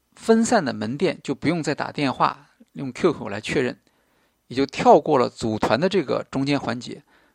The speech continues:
门店可以通过网站和A P P看到批发商的实时库存和价格，直接下单确认，极大地提升了交易的效率。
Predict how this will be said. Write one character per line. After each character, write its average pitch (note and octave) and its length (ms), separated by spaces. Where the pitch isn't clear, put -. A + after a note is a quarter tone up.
门 B2 220
店 F#3+ 240
可 - 140
以 D#3+ 100
通 D#3+ 160
过 D#3+ 140
网 A#2+ 240
站 D3+ 240
和 - 180
A C#3+ 80
P C#3 140
P C#3+ 220
看 D#3 240
到 C3 120
批 - 240
发 D#3+ 200
商 D#3+ 240
的 A#2+ 120
实 - 220
时 D3 140
库 - 200
存 A#2 300
和 B2 140
价 C3 260
格， - 260
直 B2+ 180
接 C#3 180
下 B2 200
单 A2+ 160
确 A2 160
认， A2 160
极 - 160
大 D3 120
地 B2 80
提 - 200
升 C3 140
了 A2+ 200
交 C3 260
易 C3+ 100
的 A2+ 120
效 B2 220
率。 - 160